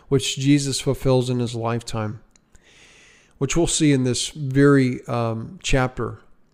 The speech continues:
in the second part. Verse, uh, eight of chapter fifty-three of Isaiah. "He was led away after an unjust trial, but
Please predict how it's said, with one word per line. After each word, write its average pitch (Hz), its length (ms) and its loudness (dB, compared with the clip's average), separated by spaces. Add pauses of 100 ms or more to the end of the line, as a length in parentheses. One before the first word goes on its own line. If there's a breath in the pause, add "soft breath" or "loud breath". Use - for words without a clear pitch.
(260)
in 127 140 -4
the 123 80 -2
second 120 420 -4
part. 117 380 -4 (280)
Verse, 147 360 0
uh, 120 320 0 (380)
eight 131 220 4
of 113 320 -2
chapter 127 340 -2
fifty-three 123 580 -2
of 117 100 0
Isaiah. 113 480 0 (920 soft breath)
"He - 120 2
was 151 220 6
led 156 220 4
away 127 420 4
after 123 260 -2
an 123 180 -2
unjust 147 520 0
trial, 135 560 -2 (960)
but 151 120 0